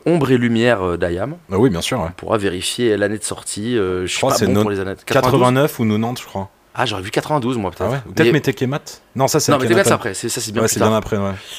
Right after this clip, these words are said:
Speaker 1: Euh, Ombre et Lumière d'Ayam, euh, ça se vérifie.
Speaker 2: Ça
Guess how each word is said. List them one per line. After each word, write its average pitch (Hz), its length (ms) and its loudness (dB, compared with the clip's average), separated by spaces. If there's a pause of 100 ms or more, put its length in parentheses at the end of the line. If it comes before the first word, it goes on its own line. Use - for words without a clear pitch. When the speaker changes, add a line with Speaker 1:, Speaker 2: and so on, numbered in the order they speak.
(200)
Speaker 1:
Euh, 117 500 0
Ombre 123 220 0
et 151 60 4
Lumière 147 320 2
d'Ayam, 139 400 2
euh, 127 120 2
ça 135 160 0
se 113 80 -4
vérifie. 127 400 0 (300)
Speaker 2:
Ça 92 80 -14